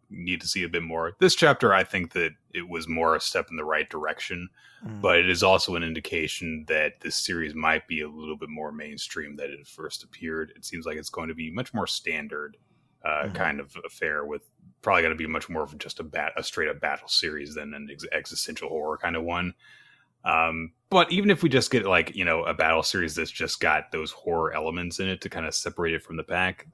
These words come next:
Speaker 1: I think that that could still be good.
Speaker 2: Now, what say you, Nick? Are we continuing it on Weekly Manga Recap?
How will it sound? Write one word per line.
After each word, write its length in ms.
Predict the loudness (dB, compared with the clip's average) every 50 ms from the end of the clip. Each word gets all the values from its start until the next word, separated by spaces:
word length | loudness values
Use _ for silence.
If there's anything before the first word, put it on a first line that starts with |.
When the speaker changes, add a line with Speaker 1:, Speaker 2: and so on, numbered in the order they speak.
| -8 -8
Speaker 1:
I 60 | -8
think 140 | -8 -8 -12 -12
that 60 | -10 -10
that 80 | -12 -12
could 140 | -10 -10 -10
still 180 | -10 -10 -10
be 140 | -12 -14 -18
good. 240 | -16 -18 -20 -20 -20 _ _ _ -20 -20 -14
Speaker 2:
Now, 160 | -8 -4 -4 2
what 260 | 6 6 6 6 6
say 240 | 4 8 10 10 10
you, 160 | 10 10 8
Nick? 380 | 10 10 10 10 8 6 2 4 6
Are 80 | 8 10
we 100 | 10 8
continuing 720 | 8 4 4 6 8 8 8 8 10 10 10 10 12 12
it 140 | 12 10 10
on 120 | 8 8
Weekly 280 | 6 4 4 6 6 10
Manga 260 | 10 10 10 10 10
Recap? 600 | 8 8 8 6 8 10 12 12 12 10 8 4